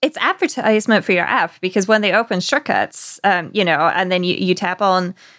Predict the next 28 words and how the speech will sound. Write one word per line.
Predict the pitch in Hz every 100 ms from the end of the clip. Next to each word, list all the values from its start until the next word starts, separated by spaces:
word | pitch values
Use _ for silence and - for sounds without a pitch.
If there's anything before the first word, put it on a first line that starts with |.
| _
the, | 196 180 -
uh, | 185 170 170
the | 180
option | 170 190 196 185
to | -
add | 160 185 190
a | 180
shortcut | 208 226 - 165 160 -
and | 185 175
it | 190 185
comes | 208 190 202
up | 208 - -
as | 185 180 175 -
an | 185 -
option, | - - 190 - - _ _ _ _ _
uh, | 196 175 -
you | 208
know, | -
it's, | - 185 -
it's | 196 -
listed | 220 - 190
right | 185 185
there | 220 180
in | 170
the | 170
applications | 170 196 269 - - -
for | -
you. | - - -